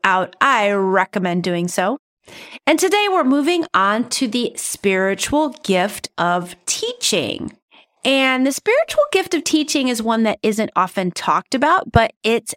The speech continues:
a powerful one. Spiritual teaching is a different kind of teaching.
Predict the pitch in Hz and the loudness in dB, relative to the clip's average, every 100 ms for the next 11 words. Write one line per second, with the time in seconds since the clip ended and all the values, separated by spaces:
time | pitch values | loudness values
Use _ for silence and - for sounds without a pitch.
0 | - 220 220 - - - 285 302 254 208 | -2 -2 -2 -6 -8 -2 2 2 2 0
1 | - 190 165 170 151 139 180 _ _ _ | 0 0 2 0 0 -2 -6 _ _ _
2 | _ _ _ - - 311 302 294 294 277 | _ _ _ -8 -4 0 0 0 -2 -2
3 | 269 - 285 277 285 269 254 269 247 277 | -2 0 0 0 0 0 0 -2 -2 -2
4 | 285 254 - - - 269 294 311 302 262 | -2 -4 -8 -10 -6 -2 0 2 2 2
5 | 214 - 208 202 - 156 - | 0 -4 -2 -2 -2 -2 -4